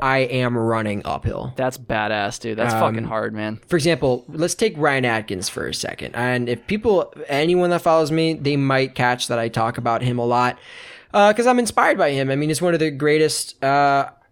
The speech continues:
Speaker 1: athletes in this field in, on the planet. Um, he's actually, Spartan just released a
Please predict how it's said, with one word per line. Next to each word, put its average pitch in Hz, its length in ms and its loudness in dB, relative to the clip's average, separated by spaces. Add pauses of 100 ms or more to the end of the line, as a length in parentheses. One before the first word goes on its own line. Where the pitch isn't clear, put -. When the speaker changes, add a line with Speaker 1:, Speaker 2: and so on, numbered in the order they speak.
(140)
Speaker 1:
athletes 139 680 -2 (280)
in 131 380 0 (100)
this 131 380 -2
field 147 540 0
in, 135 240 0
on 127 140 -2
the 123 80 0
planet. 151 460 -2 (160)
Um, 127 480 0
he's 135 380 -4
actually, 135 320 0
Spartan 151 540 0
just 127 200 0
released 123 360 -2
a 123 260 0